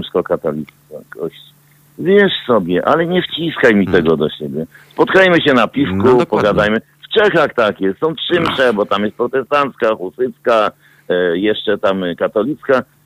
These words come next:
Speaker 1: I po takich mszach często w małej wiosce w jednym kościele się trzy msze odbywają
Speaker 2: Mhm.
Speaker 1: o tej, o tej godzinie. Ta, ta, ta. Są tam do kościoła bardzo mało ludzi chodzi, to też
Speaker 2: No,
Speaker 1: inna
Speaker 2: wi-,
Speaker 1: sprawa.
Speaker 2: jak wiadomo, to jest
Speaker 1: Ale
Speaker 2: najbardziej
Speaker 1: po takiej mszy
Speaker 2: laicystyczne
Speaker 1: idą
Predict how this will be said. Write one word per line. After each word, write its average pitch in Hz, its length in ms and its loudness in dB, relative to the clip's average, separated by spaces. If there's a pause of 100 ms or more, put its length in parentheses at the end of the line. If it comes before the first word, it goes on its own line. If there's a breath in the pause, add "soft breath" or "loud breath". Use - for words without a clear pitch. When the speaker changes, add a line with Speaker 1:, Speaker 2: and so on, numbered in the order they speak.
(120)
Speaker 1:
I 123 80 -6
po 170 120 -2
takich 165 320 0
mszach 131 480 2
często 156 340 -2
w 123 60 -4
małej 135 300 2
wiosce 131 380 0
w 113 60 -2
jednym 120 260 0
kościele 113 420 0
się 104 140 -6
trzy 110 160 -6
msze 104 240 -2
odbywają 92 400 0
Speaker 2:
Mhm. 92 160 0
Speaker 1:
o 98 40 -8
tej, 98 80 0
o 92 80 0
tej 90 200 -6
godzinie. 82 400 -6
Ta, 104 180 2
ta, 87 220 -2
ta. 143 400 -2 (420)
Są 151 140 -2
tam 151 160 0
do 135 100 -2
kościoła 135 340 0
bardzo 117 260 0
mało 110 260 2
ludzi 98 200 -4
chodzi, 92 300 -2
to 90 120 -4
też 98 160 -10
Speaker 2:
No, 113 120 -2
Speaker 1:
inna 90 100 0
Speaker 2:
wi-, 76 100 -6
Speaker 1:
sprawa. 92 120 0
Speaker 2:
jak 101 180 0
wiadomo, 104 240 0
to 104 60 -4
jest 98 100 -8
Speaker 1:
Ale 104 80 -2
Speaker 2:
najbardziej 117 260 2
Speaker 1:
po - 60 2
takiej 135 300 2
mszy - 80 0
Speaker 2:
laicystyczne 170 380 2
Speaker 1:
idą 160 40 4